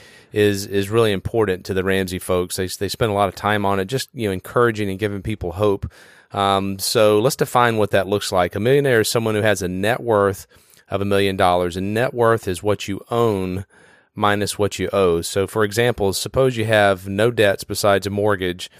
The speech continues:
and you have a sizable emergency fund and a retirement account. So basically what you have to do is subtract what's left of the mortgage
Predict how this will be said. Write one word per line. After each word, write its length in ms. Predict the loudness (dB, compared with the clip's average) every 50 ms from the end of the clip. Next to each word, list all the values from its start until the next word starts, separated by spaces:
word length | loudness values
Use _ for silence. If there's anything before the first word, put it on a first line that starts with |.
| -20 _ -20 -20 -20 -20 _ _ -8
and 160 | -6 -6 -4
you 60 | -2
have 180 | 0 0 0 0
a 40 |
sizable 460 | 0 2 4 4 4 2 2 0 0 2
emergency 480 | 2 2 2 2 0 -2 -6 -8 -8
fund 260 | -6 -4 -4 -4 -4
and 80 | -4 -4
a 40 | -6
retirement 480 | -6 -8 -6 -4 -2 -2 -2 -2 -2 -4
account. 380 | -4 -4 -4 -4 -4 -6 -8
So 160 | -8 -6 -6 -4
basically 340 | -2 0 -2 -2 -2 -2 -4
what 160 | -4 -2 -4
you 40 | -6
have 80 | -6 -6
to 60 | -4
do 160 | -4 -2 -2
is 80 | -2 -2
subtract 600 | -4 -8 -10 -6 -2 2 2 2 2 0 -2 -2
what's 240 | -2 -2 -2 -4 -4
left 360 | 0 2 2 2 2 0 -4
of 80 | -6
the 80 | -6 -4
mortgage 600 | -4 -2 0 0 0 0 -2 -4 -4 -6 -10